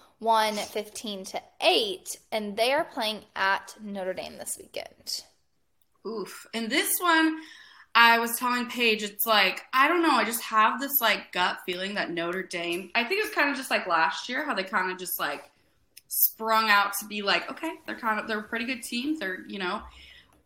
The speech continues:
Speaker 2: so I don't know. For me, this, this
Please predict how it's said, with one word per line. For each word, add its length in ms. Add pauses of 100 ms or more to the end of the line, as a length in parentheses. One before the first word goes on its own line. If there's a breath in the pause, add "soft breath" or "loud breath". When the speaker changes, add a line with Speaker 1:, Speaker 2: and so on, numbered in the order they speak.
(540)
Speaker 2:
so 100
I 120
don't 120
know. 460
For 120
me, 280
this, 340 (380)
this 420